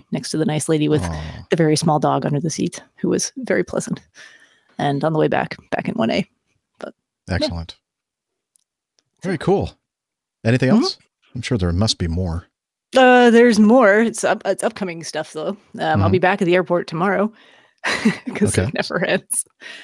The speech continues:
Speaker 1: Um, dispatcher Mike and I are going to see if we can remember how to handle Midwestern winters over the weekend on Sunday.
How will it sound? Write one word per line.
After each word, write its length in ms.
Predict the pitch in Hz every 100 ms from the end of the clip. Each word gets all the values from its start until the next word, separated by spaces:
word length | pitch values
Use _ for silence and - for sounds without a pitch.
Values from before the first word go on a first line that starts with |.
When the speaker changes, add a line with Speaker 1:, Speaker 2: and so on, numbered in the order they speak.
| - -
Speaker 1:
Um, 420 | 156 151 151 156 - - - - _ _
dispatcher 440 | 220 - 226 214
Mike 220 | 202 226 202
and 80 |
I 100 | 180
are 80 | 170
going 320 | 165 185 180 180
to 160 | 180
see 140 | - 185
if 80 |
we 80 | 190
can 120 | 175
remember 280 | 175 180 170
how 200 | 143 170
to 200 | 160 -
handle 540 | 156 185 175 180 175 165
Midwestern 680 | 175 170 170 - 165 160
winters 600 | 156 156 123 - 143 - -
over 340 | 151 - -
the 120 | -
weekend 360 | - - 175 -
on 120 | -
Sunday. 440 | - - - -